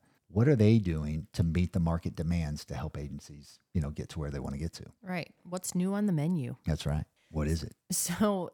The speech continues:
Speaker 2: really, in conclusion of this topic, I just wanna reiterate the significance of really being proactive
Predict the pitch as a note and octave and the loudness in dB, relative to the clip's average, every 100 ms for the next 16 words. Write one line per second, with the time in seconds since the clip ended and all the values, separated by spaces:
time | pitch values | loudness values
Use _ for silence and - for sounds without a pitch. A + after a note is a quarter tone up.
0 | - B3+ C4+ B3+ G#3 G3+ G3+ F#3+ G3 F#3 | -4 0 0 0 0 0 0 0 0 0
1 | F3 E3 - E3 D#3 D#3 D#3 - E3 E3 | 0 0 0 0 0 -2 -4 -4 -2 -2
2 | E3+ F3 E3+ E3 D#3 D#3 D3+ D3 C#3+ D#3+ | -2 -2 -2 -2 -2 -2 -2 -4 -4 -8
3 | - D#3 D3 D#3 D#3 D#3 C#3+ D3 D3 D3 | -8 -6 -6 -4 -6 -6 -8 -6 -4 -4
4 | D3 C#3+ C#3+ - D3 B2+ C3 - - A3+ | -4 -4 -4 -2 0 0 -2 -4 -2 0
5 | D4 | -2